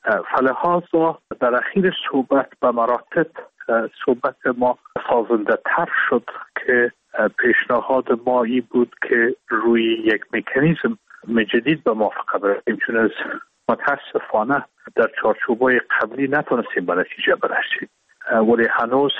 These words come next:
هم باید عقل سلیم بیدار شود و زمینهٔ همکاری را بین دو کشور مساعد بسازه.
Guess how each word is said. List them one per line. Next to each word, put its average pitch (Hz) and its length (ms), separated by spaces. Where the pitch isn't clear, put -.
هم 147 280
باید 120 440
عقل 120 300
سلیم 117 300
بیدار 110 400
شود 147 300
و 117 280
زمینهٔ 110 540
همکاری 110 440
را 107 100
بین 98 260
دو 98 120
کشور - 420
مساعد 92 380
بسازه. - 600